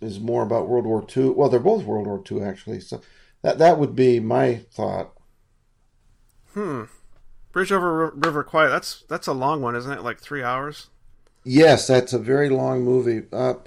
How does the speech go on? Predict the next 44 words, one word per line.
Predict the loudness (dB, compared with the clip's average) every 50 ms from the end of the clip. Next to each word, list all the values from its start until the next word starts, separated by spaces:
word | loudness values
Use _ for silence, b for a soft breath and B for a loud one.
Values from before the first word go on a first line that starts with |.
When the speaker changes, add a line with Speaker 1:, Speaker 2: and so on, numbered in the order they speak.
| b b b b b b
Speaker 1:
if | -8 -4 0
I | 2 2
had | 4 4 2 2
to | 0
pick | -2 0 0 0 2 0
on, | -2 0 0 -2 -4 -6
uh, | -8
between | -4 -4 -4 -4 -4 -4 -2 -2 0
the | 0 -2
two, | -2 0 0 2 2
I | 4 2 2
would | 2 2 0 0 -2
pick, | -4 -4 -4 -4 -6 _ -8 -6
uh, | -6 -4 -4 -6 -6
Twelve | -8 -6 -2 0 0 0 0
O'Clock | -2 -2 -2 -2 -2 -4
High, | -4 -4 -2 -2 -2
which | -2 -4 -8 -10 -10
is | -10 -10 -10 -8 -8
a, | -8 -8 -6 -8 -8 -8
uh, | -10 -10 -12 -14 _ _ _ _ _ _ _ _ -12
is | -6 -2
a | -2 -2
wonderful, | -2 -2 0 0 2 2 2 2 0 0 -2 -2 -10
it's | -12
probably | -8 -6 -4 -2 0 0
the | 0 -2 -4
best | -4 -4 -2 -2 -2 -2 -4 -6
movie | -2 0 0 0 0 -2 -4 -6 -6 -10 -14 _ _ _ _ _ _ _ _ _ _ _ -12
of | -12 -8 -4
that | -2 -2 -2 -2 -4
era | -2 -2 0 0 0 0 -2 -4
about | -6 -6 -6 -6 -6 -6 -8 _ _ _ _ _ _ _ _ _ _ _ _ _ -20 -20
th-, | -20 -20 -20 _
the | -18 -18 -16 -16 -18 -18 -16 -10 -8 -8
war | -6 -2 2 2 2 2
years. | 2 -2 -4 -6 -8 -12 -16 -20 -20 -20 _ _ _ _ _ _ _ _ _ _ _ _ _ _ _ _ _ -10
Speaker 2:
All | -6 -4 -2
right, | -2 -2 -4
let's | -6 -10 -12 -12
do | -10 -8 -6
that | -6 -6 -6 -6
one | -10 -12 -10
then. | -12 -14 -14